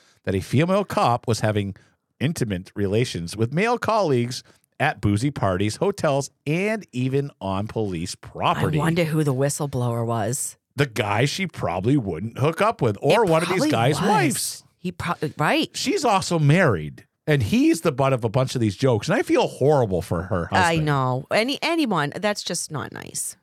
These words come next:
Speaker 1: So an internal investigation determined that Hall had performed oral sex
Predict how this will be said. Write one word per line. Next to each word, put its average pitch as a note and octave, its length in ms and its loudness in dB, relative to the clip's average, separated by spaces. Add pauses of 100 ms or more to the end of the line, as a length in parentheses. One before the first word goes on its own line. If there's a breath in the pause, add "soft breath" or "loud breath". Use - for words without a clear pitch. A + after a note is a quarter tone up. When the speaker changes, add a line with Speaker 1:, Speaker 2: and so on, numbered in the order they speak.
(140)
Speaker 1:
So A#2 500 2
an B2+ 80 0
internal D3 480 2
investigation C3 1120 0 (260 soft breath)
determined B2+ 520 0
that A2 100 0
Hall C#3+ 340 0
had C3 120 0
performed G#2+ 420 0
oral D3+ 260 2
sex A#2 460 -2